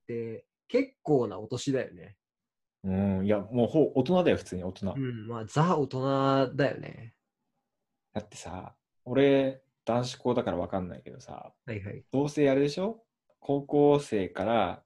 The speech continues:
Speaker 2: その、
Speaker 1: うん。
Speaker 2: 二十何歳と付き合ってる女性、女子高生いるわけじゃん。
Speaker 1: <laughs> うん。そうだね。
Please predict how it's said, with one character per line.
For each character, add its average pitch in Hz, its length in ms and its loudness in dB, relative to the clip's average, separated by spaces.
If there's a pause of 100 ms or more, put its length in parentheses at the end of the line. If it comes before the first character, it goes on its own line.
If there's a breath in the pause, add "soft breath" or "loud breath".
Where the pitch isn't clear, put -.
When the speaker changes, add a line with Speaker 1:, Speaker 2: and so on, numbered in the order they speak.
(140)
Speaker 2:
そ - 160 -14
の、 92 120 -4
Speaker 1:
う 95 40 -2
ん。 104 60 -2
Speaker 2:
二 113 100 -2
十 95 560 0
何 104 200 0
歳 87 180 -8
と 92 80 -6
付 - 100 -20
き - 80 -8
合 92 40 -6
っ - 40 -10
て - 140 -12
る 90 80 -6
女 92 120 -6
性、 - 220 -8
女 104 120 -6
子 - 100 -8
高 110 160 0
生 87 100 -6
い 87 100 -2
る 101 120 0
わ 98 80 0
け 92 100 -6
じ - 80 -12
ゃ - 40 -14
ん。 - 20 -20
Speaker 1:
<laughs> - 1600 -4
う 117 80 -6
ん。 104 120 -6
そ - 40 -4
う - 20 -2
だ - 100 -6
ね。 - 60 -16